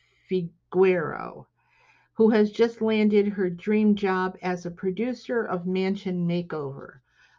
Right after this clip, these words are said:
a popular reality show about restoring America's most lavish historic houses. Andy has high hopes for her latest project, the once glorious but gently crumbling Sprague Hall in Newport, Rhode Island,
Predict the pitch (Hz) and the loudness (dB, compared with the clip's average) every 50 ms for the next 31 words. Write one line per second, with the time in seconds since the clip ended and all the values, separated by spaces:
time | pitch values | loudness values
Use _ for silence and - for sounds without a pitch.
0 | _ - 175 175 - 226 214 220 220 - 233 226 220 214 208 202 196 196 196 196 | _ -12 -12 -6 0 0 0 0 0 0 2 2 2 2 2 2 2 2 2 0
1 | 196 196 190 185 175 170 170 170 - - 190 170 165 151 - - 156 170 175 170 | 0 -2 -2 -4 -4 -6 -8 -8 -6 -4 -4 -4 -4 -4 -6 -10 -8 -6 -4 -4
2 | 165 - - 175 180 175 - - 220 208 208 208 202 190 180 185 185 185 185 185 | -4 -4 -6 -6 -8 -8 -6 -6 -4 -2 0 0 -2 -2 -2 -4 -4 -4 -4 -6
3 | 180 175 - 185 180 175 - 185 180 175 175 175 - 190 190 190 190 185 185 180 | -8 -6 -6 -6 -6 -6 -6 -6 -6 -6 -6 -8 -6 -4 -2 -2 -2 -2 -2 -4
4 | 170 170 - - _ - 202 202 - _ - 185 175 175 170 175 - - 170 170 | -6 -8 -10 -14 _ -16 -16 -16 -14 _ -6 -4 -4 -4 -4 -6 -8 -8 -8 -8
5 | 165 156 - 139 147 - 131 - _ _ _ _ _ _ _ _ _ _ _ _ | -8 -8 -10 -12 -12 -12 -14 -16 _ _ _ _ _ _ _ _ _ _ _ _
6 | _ _ _ _ _ _ _ - 269 302 330 320 320 311 285 262 262 240 226 226 | _ _ _ _ _ _ _ -4 -4 -2 -2 -4 -4 -4 -4 -4 -4 -4 -4 -4
7 | - 233 220 214 226 208 202 208 185 180 180 - - - - 190 175 196 190 180 | -4 -4 -2 -2 -2 -2 -2 -2 -2 -4 -6 -10 -14 -10 -8 -6 -4 -4 -4 -2
8 | 170 165 165 175 175 - _ _ - 240 214 190 180 170 - - - - _ _ | -4 -4 -4 -6 -10 -14 _ _ -6 -4 -2 -2 -4 -6 -8 -10 -10 -12 _ _
9 | _ _ _ _ _ _ _ _ _ - 214 214 220 226 220 214 208 - - 202 | _ _ _ _ _ _ _ _ _ -2 0 2 2 2 2 0 -2 -4 -4 0
10 | 202 214 220 214 196 180 175 185 214 214 - - _ _ 185 - - 170 170 - | 0 2 2 0 0 0 0 0 -2 -4 -6 -16 _ _ -8 -8 -8 -12 -4 -2
11 | 196 202 214 208 208 - 214 220 214 214 - - 208 196 196 190 185 185 185 180 | 0 2 2 0 0 -2 -6 -6 -6 -8 -6 -4 -4 -4 -2 -2 -2 -2 -2 -2
12 | 180 175 175 - - - _ 185 190 190 196 208 202 185 175 185 180 160 156 156 | -4 -6 -8 -12 -20 -14 _ -4 -2 0 0 0 -2 -4 -8 -8 -8 -6 -6 -6
13 | 156 - - - 175 175 170 170 180 185 175 - - 185 175 - - 170 170 170 | -8 -10 -6 -4 -4 -2 -2 -2 -4 -4 -6 -8 -8 -8 -8 -6 -6 -4 -4 -4
14 | 170 170 156 147 143 147 147 - 175 175 - | -4 -4 -4 -6 -6 -8 -10 -12 -14 -16 -16